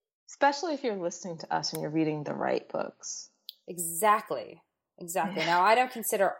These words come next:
Speaker 2: our blog, Facebook feed, or podcast to be, you know, easily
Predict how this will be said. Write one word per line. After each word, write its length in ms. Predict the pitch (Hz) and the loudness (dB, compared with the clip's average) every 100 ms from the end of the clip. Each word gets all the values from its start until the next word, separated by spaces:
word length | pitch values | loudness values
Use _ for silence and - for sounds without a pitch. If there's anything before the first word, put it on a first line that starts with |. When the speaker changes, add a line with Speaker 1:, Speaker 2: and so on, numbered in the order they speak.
| - | -2
Speaker 2:
our 260 | 165 196 208 | 4 4 4
blog, 520 | 175 151 143 143 143 - 160 | 4 4 4 2 -2 -8 -6
Facebook 380 | 147 - 151 - - | -4 -4 -6 -8 -16
feed, 440 | 143 135 135 139 - - | -14 -10 -10 -12 -14 -12
or 120 | 143 | -8
podcast 680 | - 139 139 - - - - | -2 -2 -4 -6 -6 -6 -8
to 80 | |
be, 320 | 160 139 135 - _ _ _ _ _ _ | -10 -10 -12 -16 _ _ _ _ _ _
you 120 | - | -4
know, 240 | 151 143 - - _ - | 0 0 -2 -8 _ -4
easily 720 | 185 170 196 208 - 254 | 0 4 6 4 4 2